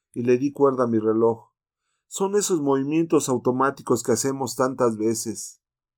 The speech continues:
Se adelantó la mujer del médico. Luego pensó que no había valido la pena arriesgarse así. Le hubiera bastado mirar la muñeca de los ciegos recién llegados. Alguno tendría un reloj en hora.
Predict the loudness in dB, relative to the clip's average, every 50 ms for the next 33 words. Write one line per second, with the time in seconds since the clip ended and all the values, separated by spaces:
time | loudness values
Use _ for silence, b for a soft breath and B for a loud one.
0 | _ _ _ _ _ -4 2 4 4 6 6 6 6 4 4 2 2 4 4 4
1 | 4 2 2 -2 -2 -2 0 2 2 2 2 2 0 -4 -6 -10 -12 -14 -16 -20
2 | _ _ _ _ _ _ _ _ _ _ _ _ _ _ _ _ _ _ 6 6
3 | 6 6 6 2 2 2 0 0 0 -2 -2 2 2 2 4 4 4 4 6 6
4 | 6 6 4 4 4 4 6 6 6 6 2 2 0 0 0 2 2 2 2 2
5 | 0 -2 0 2 2 0 2 2 -2 -2 -2 -2 -4 -4 -4 -6 -8 _ _ _
6 | _ _ _ _ _ _ _ -4 0 0 2 4 6 6 6 6 6 4 2 2
7 | 4 4 4 4 4 2 2 2 2 2 2 2 2 0 0 -2 -4 -4 -4 -2
8 | 0 2 2 2 2 0 -2 -2 0 0 2 2 2 0 0 -4 -4 -4 -4 -2
9 | 0 0 2 4 4 2 2 0 -2 -4 -6 -16 -20 _ _ _ _ _ _ _
10 | _ -2 0 2 2 2 2 2 2 2 2 2 -2 -2 0 0 2 2 2 0
11 | 0 0 2 2 4 4 2 2 0 -2 0 2 2 4 2 2 0 -6 -14